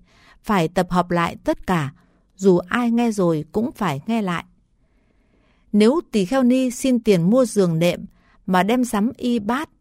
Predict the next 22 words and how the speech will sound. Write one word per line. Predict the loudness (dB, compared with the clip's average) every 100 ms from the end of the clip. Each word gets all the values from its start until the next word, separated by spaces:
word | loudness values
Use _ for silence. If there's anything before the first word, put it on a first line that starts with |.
| _
thức | -6 -4
ẩm | -2 -4
thực, | -2 -2 -4 -12 _ -6
thuốc | -4 -4
trị | -2 -2
bệnh, | 0 -4 -10 _ _ _ _ _ -6
thì | 0 2
phạm | 0 -2
tội | 0 -2 -2 -10
ni | -2 2 2 0
tát | -4 -4
kỳ | 0 2 0 -2
ba | -4 -4 -4
giả | -6 -6
đề. | 0 0 0 -6 _ _ _ _ _ _ _ _ _ _ _ _ _ _ _ _ _ _ _ _ _
Giải | -10 -4 -2 -4 -2
thích. | -4 -4 _ _ _ _ _ _ _ _ _ _ _ _ _ -2
Giường | 2 4 4
nệm | 2 0
gối | 2 2 2
câu | -2 -2
chấp, | -2 -4